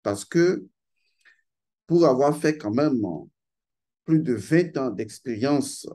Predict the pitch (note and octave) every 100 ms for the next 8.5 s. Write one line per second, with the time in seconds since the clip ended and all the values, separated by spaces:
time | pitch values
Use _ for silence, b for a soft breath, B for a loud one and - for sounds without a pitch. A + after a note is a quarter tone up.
0 | - - A2+ A2 G#2 F#2+ C3+ A#2+ A2 -
1 | A#2+ C3 G#2 G2+ F2 F2 D#3+ F#3 D#3+ D#3+
2 | - _ _ _ _ _ _ _ _ F#2
3 | G#2 B2+ A2+ G#2 - D#3+ B2 E2 - _
4 | _ _ _ _ _ _ _ _ _ G#2
5 | G#2+ C3 C3+ C3 - C3+ B2 G2+ E2 E2
6 | _ _ _ _ _ _ _ _ _ _
7 | A#2+ A2 B2+ A#2+ G#2+ C3 G2 G2+ G2+ -
8 | G#2 - C#3 D#3+